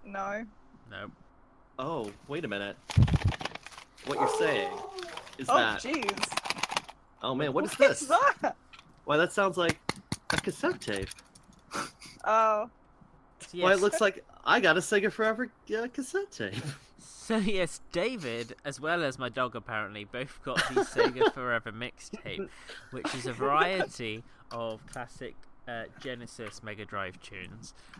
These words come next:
Speaker 2: um, I
Speaker 3: That's true.
Speaker 2: believe, and other stuff. I don't know. I haven't got one 'cause
Speaker 3: Well,
Speaker 2: they didn't send
Speaker 3: I
Speaker 2: me
Speaker 3: could
Speaker 2: one.
Speaker 3: read. Here we got, we got Space Harrier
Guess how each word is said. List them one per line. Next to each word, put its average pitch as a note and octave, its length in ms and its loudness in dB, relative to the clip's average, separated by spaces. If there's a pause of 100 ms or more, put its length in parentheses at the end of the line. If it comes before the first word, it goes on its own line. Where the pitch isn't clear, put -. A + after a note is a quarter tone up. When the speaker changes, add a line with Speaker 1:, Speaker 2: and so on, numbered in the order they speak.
Speaker 2:
um, G#2+ 280 -6
I G#2 40 -8
Speaker 3:
That's G#2+ 160 -6
true. G2+ 100 -10
Speaker 2:
believe, F#2 220 -8 (100)
and G2+ 160 -10
other F#2+ 160 -8
stuff. F#2 260 -10 (160)
I G2 120 -8
don't F#2+ 120 -16
know. F2 220 -12
I G2+ 60 -10
haven't G2+ 220 -14
got B2+ 220 -8
one B2 240 -6
'cause B2+ 100 -14
Speaker 3:
Well, - 140 0
Speaker 2:
they C#3 100 -6
didn't D#3+ 180 -6
send F3 220 -2
Speaker 3:
I D#3+ 60 2
Speaker 2:
me F3 60 -2
Speaker 3:
could - 100 6
Speaker 2:
one. E3 80 0
Speaker 3:
read. A#3 240 2 (480)
Here D3 80 4
we C#3+ 100 4
got, G#2 240 4
we C3+ 80 0
got C3 200 4
Space - 440 4
Harrier G2 420 2